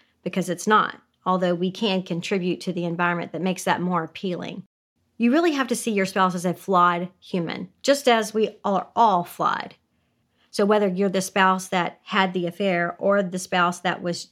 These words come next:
cheated on, I want to tell you that your spouse is a flawed human. They're not evil. They are a good person doing a bad thing. And once I began to see that, it really did help me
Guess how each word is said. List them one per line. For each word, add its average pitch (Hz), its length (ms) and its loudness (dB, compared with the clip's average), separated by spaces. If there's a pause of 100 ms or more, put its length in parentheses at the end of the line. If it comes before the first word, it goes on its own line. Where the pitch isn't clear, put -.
cheated 214 420 0
on, 165 420 -6 (260)
I - 80 -2
want 202 120 2
to 196 60 2
tell 208 180 -2
you 202 140 0
that 190 140 -2
your 202 100 -4
spouse 208 440 0
is 226 240 2
a 196 80 0
flawed 202 360 -4
human. 196 500 -6 (460)
They're 202 180 2
not 208 260 2
evil. 180 260 0
They 202 200 0
are 196 160 2
a 185 60 0
good 277 400 2
person 175 520 -4
doing 175 460 -2 (180)
a 180 60 -4
bad 165 500 -4
thing. 170 380 -6 (480)
And 196 120 2
once 208 260 2
I 226 200 6
began 190 320 0
to 175 100 -4
see 247 280 -2
that, - 360 -6 (380)
it 196 160 0
really 214 280 2
did 190 160 -2
help - 300 -4
me 170 320 -4